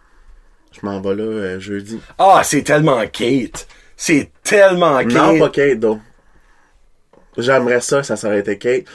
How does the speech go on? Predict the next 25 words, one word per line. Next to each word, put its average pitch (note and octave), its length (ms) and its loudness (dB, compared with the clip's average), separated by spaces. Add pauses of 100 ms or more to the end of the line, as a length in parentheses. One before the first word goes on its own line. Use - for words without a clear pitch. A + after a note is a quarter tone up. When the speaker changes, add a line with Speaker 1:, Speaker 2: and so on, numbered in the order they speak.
(260)
Speaker 1:
Mais, A2 420 2
je, - 400 -8
mais A2 300 -2
c'est A#2 220 -4
comme B2 220 0
mes A#2 200 2
deux B2+ 320 2
égos A#2+ 220 0
préférés. A2 500 -6 (1900)
Speaker 2:
Hein? - 1500 -8 (920)
Hey, - 160 -12 (120)
dis-moi - 340 -18
les - 160 -20
dans - 120 -18
l'oreille. - 480 -20 (600)
Speaker 1:
Je - 80 -20
te B2+ 80 -2
dirai B2 240 0
off B2 220 0
cam. G2+ 280 -4
Speaker 2:
Ok, C3+ 300 0
perfect. G#2+ 440 -2
Speaker 1:
Ouais. F2+ 60 -10
Speaker 2:
All F2+ 80 -4
right. F2 220 -6